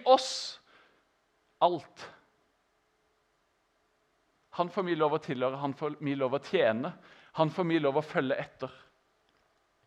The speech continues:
Og så kan det være at du er på et sted i livet akkurat nå at,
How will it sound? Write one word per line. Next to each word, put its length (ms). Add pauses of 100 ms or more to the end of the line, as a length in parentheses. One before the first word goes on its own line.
(260)
Og 140
så 100
kan 80
det 80
være 160
at 80
du 80
er 160
på 80
et 120
sted 200
i 80
livet 240
akkurat 320
nå 140
at, 160